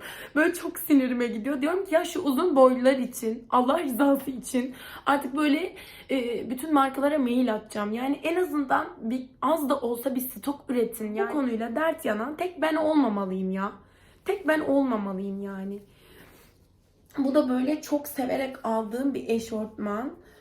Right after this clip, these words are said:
Bunu da böyle size deneyerek zaten fotoğraflarını koyarım. Eğer denediysem ki hepsini denedim sanırsam. Denemediklerimi de çeker, e, koyarım diye düşünüyorum. Uzun boy.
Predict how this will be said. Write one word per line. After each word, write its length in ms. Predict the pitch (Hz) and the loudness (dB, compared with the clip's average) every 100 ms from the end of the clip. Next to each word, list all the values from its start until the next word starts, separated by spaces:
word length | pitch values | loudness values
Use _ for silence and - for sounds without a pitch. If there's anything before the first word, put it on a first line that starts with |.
| - - | -10 2
Bunu 220 | 285 269 | 4 4
da 160 | 240 226 | 0 0
böyle 240 | 240 226 | 0 -2
size 460 | - - 240 226 233 | -4 -6 -2 -2 -2
deneyerek 680 | 240 247 220 208 277 - - | 0 0 0 -2 -4 -6 -6
zaten 320 | 247 233 220 | -4 -4 -6
fotoğraflarını 840 | 220 233 226 214 208 - 214 208 | -6 -6 -2 -4 -4 -6 -6 -6
koyarım. 500 | - 233 214 220 311 - | -4 -2 0 -2 -6 -4
Eğer 380 | 214 208 208 220 | -2 -2 -4 -4
denediysem 640 | 233 226 220 214 247 285 | -4 -4 -4 -6 -6 -8
ki 200 | - 247 | -6 -8
hepsini 380 | 254 - 240 240 | -8 -8 -4 -2
denedim 380 | 226 220 220 233 | -2 -2 -4 -6
sanırsam. 640 | 220 196 190 269 302 269 | -6 -6 -8 -8 -2 4
Denemediklerimi 880 | 277 262 233 208 - 214 214 220 277 | 4 4 0 -4 -4 -4 -4 -4 -4
de 120 | 339 - - - - | -4 -8 -20 -20 -2
çeker, 520 | 285 269 254 294 330 - | 0 2 2 0 0 -2
e, 200 | 226 220 | -2 -2
koyarım 500 | 262 233 208 202 202 | 0 0 0 -4 -6
diye 220 | 226 - | -10 -12
düşünüyorum. 760 | - - 208 208 208 277 339 - - - - - | -16 -10 -8 -6 -6 -2 -4 -4 -18 -20 -20 -12
Uzun 380 | 226 311 311 233 | -6 -2 0 0
boy. 300 | 208 208 | 0 -2